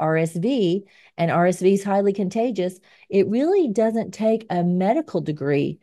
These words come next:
to find out why we might be having a lot of cases. So we don't need to get a vaccine that causes an adverse reaction, that me-, we need a vaccine for the adverse reaction. No.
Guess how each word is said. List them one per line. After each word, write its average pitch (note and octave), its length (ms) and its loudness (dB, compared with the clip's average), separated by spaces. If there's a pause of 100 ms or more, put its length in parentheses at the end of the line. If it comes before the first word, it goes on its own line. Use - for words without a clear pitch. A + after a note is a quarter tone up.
(200)
to G#3+ 100 0
find G#3 280 4
out G#3 180 4
why F#3 220 2
we G3 160 6
might F3 180 0
be F3 120 2
having F3 360 -2
a - 100 -6
lot D#3 240 -2
of D#3 60 -4
cases. - 560 -6 (300)
So G3 260 10
we F#3+ 140 10
don't C#4 340 6
need A#3 240 6
to G3 80 2
get G#3 200 6
a F#3+ 40 8
vaccine G3 920 2
that F3+ 160 0
causes G#3+ 420 -2
an F#3+ 140 4
adverse F3+ 420 2
reaction, E3 480 2
that E3 140 -4
me-, F#3+ 240 0
we G3+ 120 6
need G3+ 140 8
a F#3 60 8
vaccine E3+ 760 0
for E3+ 140 -2
the E3 160 2
adverse D3+ 340 0
reaction. C#3+ 580 -2
No. D3+ 300 2